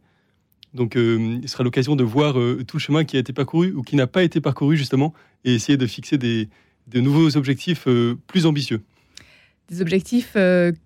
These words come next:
Speaker 2: qui n'ont pas été atteints pour la grande majorité aujourd'hui. Le bilan est plutôt, euh, mauvais.
Speaker 1: Exactement. Euh, il y a des, le, l'onu qui a sorti des rapports récemment et qui a montré, euh, euh,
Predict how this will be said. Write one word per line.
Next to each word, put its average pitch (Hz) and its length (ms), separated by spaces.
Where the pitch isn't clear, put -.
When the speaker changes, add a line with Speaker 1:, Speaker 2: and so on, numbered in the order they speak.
Speaker 2:
qui - 220
n'ont 214 160
pas 202 300
été 190 220
atteints 180 440
pour 156 100
la 151 100
grande 165 280
majorité 165 560
aujourd'hui. 160 540
Le 165 100
bilan 165 220
est 165 60
plutôt, 165 460
euh, 143 520
mauvais. 165 320
Speaker 1:
Exactement. 139 600
Euh, 117 160
il 123 60
y - 20
a 117 40
des, 113 540
le, 117 300
l'onu 143 380
qui - 100
a 120 60
sorti 117 240
des 120 100
rapports 127 340
récemment 139 440
et 117 80
qui 127 100
a 117 40
montré, 120 420
euh, 117 180
euh, 120 140